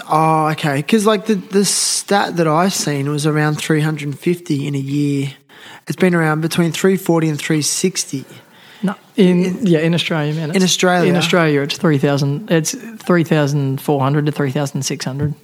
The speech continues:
Speaker 1: A year?
Speaker 2: Yeah, man. Every, to
Speaker 1: See, I
Speaker 2: give you
Speaker 1: thought
Speaker 2: an
Speaker 1: it was
Speaker 2: idea, in this
Speaker 1: Yeah.
Speaker 2: podcast,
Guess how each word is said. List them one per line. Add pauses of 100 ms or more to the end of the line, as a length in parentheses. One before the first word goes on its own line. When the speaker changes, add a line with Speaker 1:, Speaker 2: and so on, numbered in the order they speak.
(100)
Speaker 1:
A
year?
Speaker 2:
Yeah,
man. (120)
Every,
to
Speaker 1:
See,
I
Speaker 2:
give
you
Speaker 1:
thought
Speaker 2:
an
Speaker 1:
it
was
Speaker 2:
idea,
in
this
Speaker 1:
Yeah.
Speaker 2:
podcast,